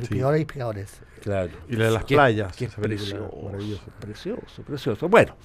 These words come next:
Speaker 2: ese Agnès Varda, pero no es de Agnès Varda, eh, que,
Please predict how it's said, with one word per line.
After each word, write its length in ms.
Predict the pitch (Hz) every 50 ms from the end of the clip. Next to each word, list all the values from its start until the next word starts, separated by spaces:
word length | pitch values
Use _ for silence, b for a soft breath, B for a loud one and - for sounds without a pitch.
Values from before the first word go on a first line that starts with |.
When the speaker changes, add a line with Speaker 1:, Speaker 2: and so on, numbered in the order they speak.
| B B B B B B B B
Speaker 2:
ese 300 | B 208 214 - 202 202
Agnès 240 | 202 190 185 196 175
Varda, 280 | 185 185 175 175 226 233
pero 200 | 196 214 208 190
no 240 | 180 185 208 240 240
es 200 | 214 156 - -
de 120 | 113 98
Agnès 260 | 95 101 104 98 95
Varda, 540 | 87 95 92 90 107 117 127 135 123 120 - - - - - - -
eh, 100 | 123 107
que, 360 | - - 120 113 110 107 -